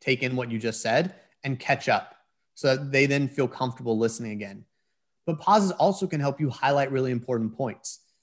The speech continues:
They also help the speaker to think through what they want to say.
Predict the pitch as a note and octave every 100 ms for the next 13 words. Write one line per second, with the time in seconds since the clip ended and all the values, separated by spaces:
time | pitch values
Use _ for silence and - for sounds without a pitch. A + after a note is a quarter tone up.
0 | _ D3 D3 D#3+ F3 C#3 D3+ C3+ - -
1 | F#3+ F#3 A2+ A2 - C3+ C3 B2+ - D3
2 | C#3+ - D#3 D3+ B2+ B2+ B2+ B2 A#2 A2
3 | - F#3+ A2+ G2+